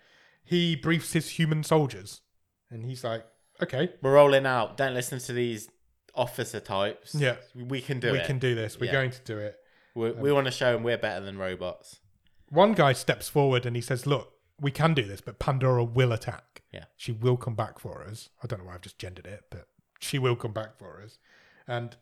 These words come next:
Speaker 1: it isn't gonna be as easy as, "Let's, let's just put this
Speaker 2: One of them
Speaker 1: bullet in
Speaker 2: asks,
Speaker 1: this
Speaker 2: "How
Speaker 1: plant."
Speaker 2: long will it take for the bullet to take effect?"
Speaker 1: Yeah, they don't know.
Speaker 2: And the, the general sort of says, "Well, actually, we don't know."
Speaker 1: We don't know. It could be instant. It could be days. Could be weeks.
Speaker 2: Yes,
Speaker 1: We don't know.
Speaker 2: could still grow for days afterwards.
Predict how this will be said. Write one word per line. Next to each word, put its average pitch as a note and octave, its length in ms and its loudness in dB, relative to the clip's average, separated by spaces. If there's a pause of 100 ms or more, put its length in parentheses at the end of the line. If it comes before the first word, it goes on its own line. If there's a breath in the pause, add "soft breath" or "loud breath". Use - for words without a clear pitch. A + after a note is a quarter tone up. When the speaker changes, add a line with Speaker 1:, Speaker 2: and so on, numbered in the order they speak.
(120)
Speaker 1:
it C#3+ 200 -2
isn't D3+ 160 0
gonna C3+ 140 2
be B2+ 140 2
as B2 80 -2
easy B2 240 -2
as, A2+ 180 -8
"Let's, - 300 -14
let's G#2 140 -12
just - 160 -12
put C3 140 -6
this - 40 2
Speaker 2:
One F3 100 8
of F3+ 60 6
them A#2+ 100 4
Speaker 1:
bullet A2+ 120 0
in - 40 -6
Speaker 2:
asks, A2 120 -8
Speaker 1:
this A2 80 -8
Speaker 2:
"How E3 120 4
Speaker 1:
plant." E3 120 8
Speaker 2:
long D#3+ 160 4
will D3+ 100 4
it D3+ 140 -2
take - 560 -2 (500)
for - 180 -2
the B2+ 460 -2 (380)
bullet C#3 260 2
to - 100 -16
take B2 200 -4
effect?" - 560 -8
Speaker 1:
Yeah, F3 220 8 (120)
they C3+ 160 2
don't C#3 180 4
know. C3+ 360 4
Speaker 2:
And B2+ 360 -6 (220)
the, A#2+ 340 0 (720)
the A#2 180 -8 (640)
general B2 340 -2
sort C3 120 -10
of B2 60 -10
says, A2 200 -10
"Well, A2 220 -10 (100)
actually, F#2+ 360 -16
we E2 100 -14
don't E2 160 -16
know." - 160 -12
Speaker 1:
We C3+ 80 2
don't B2+ 160 2
know. B2+ 200 6
It B2 100 -2
could C#3 100 -2
be B2 140 0
instant. C3+ 340 -2
It A2 60 -12
could - 140 -8
be A2+ 140 -4
days. A2 320 -8
Could - 140 -14
be A2 60 -10
weeks. G#2 160 -10
Speaker 2:
Yes, - 180 -12
Speaker 1:
We G#2+ 60 -14
don't F2+ 160 -16
know. E2+ 120 -20
Speaker 2:
could G#2 200 -10
still G2 180 -6
grow F#2 280 -6
for F#2+ 120 -14
days F#2 300 -8
afterwards. - 440 -20